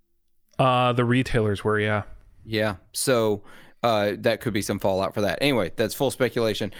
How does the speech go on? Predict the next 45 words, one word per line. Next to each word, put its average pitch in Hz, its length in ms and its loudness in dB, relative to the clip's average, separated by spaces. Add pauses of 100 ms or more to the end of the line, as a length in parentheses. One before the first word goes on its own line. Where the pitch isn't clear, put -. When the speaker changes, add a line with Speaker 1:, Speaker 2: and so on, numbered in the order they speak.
(160)
Speaker 2:
But 151 100 2
I 151 40 2
think 180 200 -2
that's 143 240 -2
why 120 300 2
we 123 160 -2
thought 117 240 -2
the 110 60 -6
price 113 280 -2
was 113 160 -4
much 107 180 -4
higher, 117 480 -4 (400)
because 127 760 0
it 135 160 0
was 117 340 0
the 110 120 0
U 104 220 0
K 107 240 -2
price, 101 520 -2
and 113 180 0
therefore 110 300 0
it 95 60 -2
wouldn't 107 200 -2
translate 101 460 -2
directly 92 360 -4
to 80 120 -8
dollars. 76 480 -4 (480)
Speaker 1:
Which 151 160 2
I 185 100 4
went 196 180 4
on 180 100 2
record 165 300 2
saying 135 220 2
usually 131 400 2
it's, 113 180 -4 (100)
it, - 280 -4
Fender 139 300 0
prices 113 440 -2
is 107 120 -2
dollar 110 340 0
per 110 140 -2
pound 110 340 -2
is 104 100 -2
a 110 60 2
one-to-one, 110 580 0